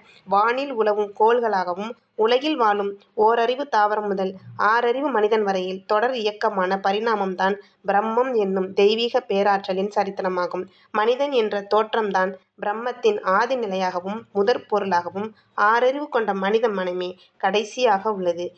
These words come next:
ஆதி முதல் அண்டம் வரை ஒரே அகக்காட்சியாக பார்க்கக்கூடிய பேரறிவுதான் பிரம்ம ஞானம். அதுவே முடிவு நிலையான மனிதன் உட்பொருளான அறிவாகவும், அந்த அறிவுதான் தானாகவும் இருக்கும். முழுமை நிலையுணர்ந்த தெளிவே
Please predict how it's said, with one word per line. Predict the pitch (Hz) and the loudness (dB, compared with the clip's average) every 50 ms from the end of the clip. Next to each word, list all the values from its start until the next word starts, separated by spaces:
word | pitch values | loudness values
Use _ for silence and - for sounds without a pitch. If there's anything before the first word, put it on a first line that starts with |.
| _ _ _ _ 185 | _ _ _ _ 0
ஆதி | 185 208 233 247 233 247 | 2 2 2 2 0 0
முதல் | 240 240 240 247 269 277 | 0 2 2 2 2 2
அண்டம் | - 190 196 208 202 254 233 | 2 0 0 0 0 0 2
வரை | 226 214 208 202 202 196 | 2 0 0 0 -4 -2
ஒரே | 190 196 202 214 226 269 269 | 0 2 4 6 4 4 4
அகக்காட்சியாக | 214 190 196 214 214 - 233 220 202 - - 202 196 190 190 202 196 - | 2 0 -2 -2 -2 0 -2 -2 -2 -4 -4 -2 -2 -2 -2 -2 -2 0
பார்க்கக்கூடிய | 180 180 190 190 - 208 - - 180 180 180 180 175 - | 0 0 0 -2 -6 -10 -8 -8 -10 -8 -8 -10 -4 0
பேரறிவுதான் | 208 208 220 226 220 185 175 170 175 170 175 208 220 233 233 - _ _ _ _ | 2 2 2 2 2 0 -2 -4 -8 -6 -2 -2 -2 -2 -2 -10 _ _ _ _
பிரம்ம | 202 190 190 196 202 214 214 | -2 -2 -2 0 0 -2 -2
ஞானம். | 208 190 175 170 175 175 180 - _ _ _ _ | -2 -2 -4 -6 -8 -10 -12 -16 _ _ _ _
அதுவே | - 185 180 220 220 208 214 214 208 208 - _ _ _ | -4 0 0 0 0 0 0 -2 -2 -2 -6 _ _ _
முடிவு | - 202 202 247 262 277 269 | -2 0 2 2 0 0 0
நிலையான | 233 208 196 190 185 180 175 175 175 185 185 | 0 0 0 2 0 0 0 0 -2 -4 -2
மனிதன் | 185 185 190 208 208 202 208 196 196 196 - - | 0 0 2 2 2 0 0 -4 -6 -6 -4 -4
உட்பொருளான | 220 226 - _ - 262 240 220 214 196 175 170 170 185 196 208 - - _ _ _ - | -4 -4 -4 _ 0 0 0 0 0 -2 -2 -4 -4 -4 -6 -6 -8 -14 _ _ _ 0
அறிவாகவும், | 180 190 202 240 247 240 226 208 196 180 175 - 190 220 233 - - - _ _ | 0 2 2 0 0 0 0 0 0 -2 -6 -4 -8 -8 -8 -10 -18 -20 _ _
அந்த | - 196 220 214 214 | -2 -2 0 2 2
அறிவுதான் | 190 190 202 247 269 269 277 254 226 214 202 214 202 - _ | 2 2 2 2 0 2 2 2 2 2 -2 -2 -6 -6 _
தானாகவும் | - 185 185 190 190 190 190 196 208 202 220 233 247 220 | 0 2 2 2 2 0 0 0 -2 -2 -2 -2 -4 -6
இருக்கும். | - 190 180 175 - - 185 180 202 - - - _ _ _ | -6 -6 -6 -6 -4 -4 -4 -4 -4 -12 -20 -20 _ _ _
முழுமை | 220 208 226 240 262 269 262 247 | 2 2 4 4 4 4 4 2
நிலையுணர்ந்த | 233 226 226 247 262 269 269 247 220 202 196 196 196 190 190 | 2 2 2 2 2 2 2 0 -2 -2 -4 -4 -4 -4 -2
தெளிவே | - 190 190 214 220 208 220 220 | -2 -2 0 0 -2 0 0 0